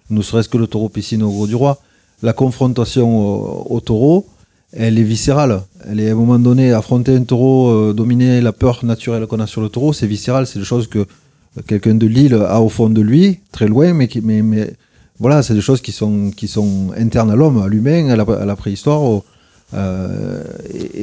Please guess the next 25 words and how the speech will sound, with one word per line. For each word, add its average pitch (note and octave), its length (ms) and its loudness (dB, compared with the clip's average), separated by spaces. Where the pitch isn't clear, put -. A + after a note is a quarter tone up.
et, G2+ 40 -4
et G2 40 -2
donc A#2 180 2
c'est, A2 220 0
c'est, G2 300 -8
c'est A2 160 -4
quand A2 100 0
même, B2+ 220 2
euh, A2+ 280 4
juste, B2 280 -2
euh, G2+ 240 0
une G2 100 -8
question A2 240 -8
de G2+ 80 -6
culture, B2 540 -2
de G#2+ 340 2
là A2+ 80 0
où A2+ 160 2
on B2 80 4
est A#2+ 80 4
né, B2+ 160 2
comment A2 300 -2
on G#2+ 80 0
est A2 80 0
né, D#3+ 260 0